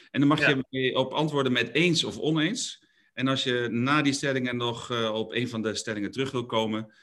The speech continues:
Speaker 1: dan, eh, dan is daar alle ruimte voor.
Speaker 2: Helemaal goed. Top.
Speaker 1: Goed zien. Ehm, fitness gaat over fysiek, maar vooral over mentaal.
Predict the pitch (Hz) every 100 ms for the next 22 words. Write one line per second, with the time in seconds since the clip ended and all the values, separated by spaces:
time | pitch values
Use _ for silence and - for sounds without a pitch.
0 | _ _ _ _ 117 110 107 104 98 98
1 | 101 127 131 117 110 101 101 95 92 87
2 | 87 85 - _ _ _ _ _ 120 131
3 | 135 151 175 135 - _ _ 170 175 -
4 | - 143 - - _ _ _ _ _ _
5 | _ 120 123 123 120 120 120 - - -
6 | _ _ _ _ _ _ _ _ _ -
7 | 220 185 - 175 165 151 127 135 208 127
8 | - - 139 139 135 127 147 190 208 151
9 | 156 143 127 123 123 90 -